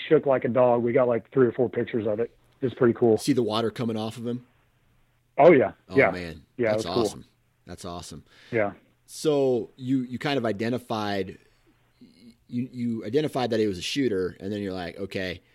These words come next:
Speaker 1: Mm-hmm.
Speaker 2: well, we, we got him pegged," you know, on, was there a specific wind that he was crossing, or, or was he crossing this everyday random winds?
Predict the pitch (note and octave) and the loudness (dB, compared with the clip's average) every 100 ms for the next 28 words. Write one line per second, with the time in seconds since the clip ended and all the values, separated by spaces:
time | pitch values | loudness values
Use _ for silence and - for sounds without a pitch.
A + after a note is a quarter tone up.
0 | - A#2+ A2 G#2 A#2+ D3 G#2+ - C#3 C3 | -8 -4 -4 -2 0 2 0 -4 -2 0
1 | A2+ E2 D#2+ A2 G2+ C#2 D2+ E2 G#2 - | 0 -2 -4 -2 -2 -4 -12 -20 _ -20
2 | - F#2 F2+ F2+ F#2+ - F2+ F#2 F2+ F2 | -16 -12 -10 -10 -12 -14 -14 -12 -12 -14
3 | E2 A2+ B2+ A2 - G#2+ - D3+ B2+ - | -12 -4 0 0 -2 -6 -2 -2 -2 -6
4 | G#2+ G#2+ B2 C#3 C#3+ G#2+ A2+ B2 A2+ - | -4 -2 -2 -2 -6 -6 -6 -4 -6 -6
5 | B2+ A#2+ - C3 B2+ F#2 G2 F#2 - - | -6 -6 -6 -6 -6 -4 -4 -6 -10 -20
6 | - _ F#2+ G2+ A2+ A#2+ A2 B2 G#2+ A#2 | -20 _ -6 -2 -2 -2 -2 -2 -2 -4
7 | G#2+ F#2+ - _ G#2+ G#2 G2+ G2 F#2 F2+ | -6 -8 -12 _ -2 -2 -2 -4 -2 -4
8 | E2+ F#2+ F#2 F#2 F#2 F2+ F#2+ F2+ E2 E2 | -4 -4 -4 -4 -4 -6 -6 -6 -8 -10
9 | D2 - | -10 -14